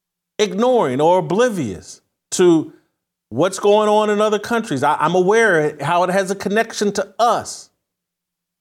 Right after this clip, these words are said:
But we get to have this conversation here in America. I get to have this conversation. I'm not going to be silenced.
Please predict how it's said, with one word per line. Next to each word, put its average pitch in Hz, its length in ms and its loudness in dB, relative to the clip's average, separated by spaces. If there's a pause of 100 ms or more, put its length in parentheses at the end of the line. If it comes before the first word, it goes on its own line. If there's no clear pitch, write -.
(220)
But 151 80 -2
we 233 160 2
get 311 180 -2
to 254 80 0
have 220 340 -2
this 226 160 -2
conversation 220 1040 -2 (640)
here 208 400 0 (640)
in 196 140 0
America. 170 640 -2 (420)
I 226 160 -2
get 269 260 -4
to 226 80 -2
have 170 540 0 (160)
this 196 240 0
conversation. 190 580 -2 (120)
I'm 180 180 -2
not 220 280 0
going 233 300 2
to 208 60 2
be 208 160 -2
silenced. - 800 -2